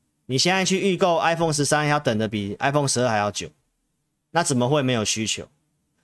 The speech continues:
啊，很多股票在那边都不反应，所以投-，老师，投资者，老师也觉得很无奈啊，这个量就是这样，这周转率就是这样。但是这些逻辑从以前到现在，我跟你讲的，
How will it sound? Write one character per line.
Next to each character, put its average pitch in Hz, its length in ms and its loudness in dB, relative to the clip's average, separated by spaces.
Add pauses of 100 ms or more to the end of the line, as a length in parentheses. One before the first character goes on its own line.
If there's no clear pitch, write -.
(120)
啊， 170 120 0
很 160 180 2
多 180 140 2
股 143 140 0
票 160 140 2
在 156 140 2
那 151 100 2
边 151 160 2
都 143 120 0
不 143 120 0
反 104 220 0
应， 98 260 -4 (720)
所 - 180 -2
以 147 100 0
投-， - 240 -2
老 120 120 0
师， 131 240 -4
投 143 140 -2
资 151 140 0
者， 139 240 -2 (260)
老 185 160 2
师 208 140 2
也 202 80 4
觉 151 120 0
得 139 80 0
很 127 140 0
无 131 140 2
奈 156 220 2
啊， 117 120 0
这 165 100 0
个 147 80 2
量 147 220 2
就 139 80 2
是 139 80 2
这 135 140 0
样， 123 160 2
这 147 100 0
周 147 160 2
转 117 160 0
率 127 80 2
就 127 60 2
是 120 80 0
这 110 140 -2
样。 104 220 -4
但 175 160 2
是 165 300 0 (400)
这 226 180 2
些 208 200 2
逻 160 320 2
辑 117 280 0
从 139 300 -2
以 131 140 -2
前 120 260 -2
到 139 180 2
现 135 220 0
在， 127 160 2
我 104 160 0
跟 135 160 0
你 131 100 0
讲 95 280 -6
的， 82 160 -14